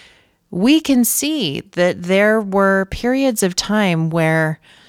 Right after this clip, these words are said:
we remember that we were anxious for things to be happening sooner or faster. And we were so desperate to get to the next step,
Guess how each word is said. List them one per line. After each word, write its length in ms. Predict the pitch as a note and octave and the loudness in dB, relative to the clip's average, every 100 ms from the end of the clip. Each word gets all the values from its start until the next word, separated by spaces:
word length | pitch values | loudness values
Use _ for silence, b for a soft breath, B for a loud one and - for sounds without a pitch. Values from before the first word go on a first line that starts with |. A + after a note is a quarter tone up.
| b b | b b
we 180 | F3+ A3 | 0 4
remember 600 | A#3 G#3+ A3+ B3+ G#3 D#3+ | 4 4 4 4 4 4
that 220 | D#3+ D#3 | 2 -2
we 160 | G3 G#3+ | 0 0
were 240 | G3 F#3 - | 0 0 0
anxious 420 | A#3 G#3+ G#3 F3 | 0 2 2 0
for 140 | G3 | 0
things 300 | F#3 F#3+ F#3 | 0 0 0
to 100 | - | 0
be 140 | F3+ F#3 | -2 0
happening 500 | F3+ F3 F3+ F3 E3+ | 0 -2 0 0 0
sooner 480 | - F3+ E3 D3+ - | 0 0 0 0 -2
or 100 | D#3 | -4
faster. 680 | - C#3 C#3+ - E2+ - - B B B B B | -4 -4 -4 -8 -8 -10 -12 B B B B B
And 440 | F3+ E3+ E3+ E3 D#3+ | -2 2 2 0 -2
we 260 | E3+ D#3+ | -2 -2
were 160 | C#3+ D#3+ | -2 -2
so 280 | - A#3+ B3 | 0 2 4
desperate 680 | G#3+ F#3+ - B2+ - - - | 4 0 -2 -4 -4 -8 -6
to 320 | - E3 D#3+ | -2 -2 -2
get 240 | D#3 F#3+ - | -2 -2 -2
to 120 | G3 | -4
the 80 | F3 | 0
next 300 | E3+ - - | 0 -2 -4
step, 420 | - D#3+ - - | -2 0 -2 -2